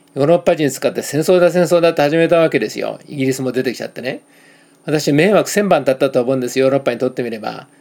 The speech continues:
そんなことやってる場合じゃないと。だってもう地続きですからね。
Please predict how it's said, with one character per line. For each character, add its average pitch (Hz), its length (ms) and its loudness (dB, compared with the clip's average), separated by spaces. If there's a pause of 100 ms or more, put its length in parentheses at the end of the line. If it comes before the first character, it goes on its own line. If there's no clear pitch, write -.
(200)
そ - 280 -4
ん 208 100 2
な 208 120 4
こ 190 120 4
と 165 80 0
や 127 140 2
っ - 80 -10
て 170 80 0
る 165 100 4
場 170 100 4
合 170 80 2
じ 131 80 0
ゃ - 20 -2
な 135 120 2
い 135 100 -4
と。 - 220 -10 (680)
だ 139 80 2
っ 139 60 -4
て 139 100 0
も 131 160 0
う 120 60 -4
地 113 120 -10
続 214 240 0
き 220 80 2
で 170 120 6
す - 60 -6
か 135 100 2
ら 123 100 0
ね。 160 440 2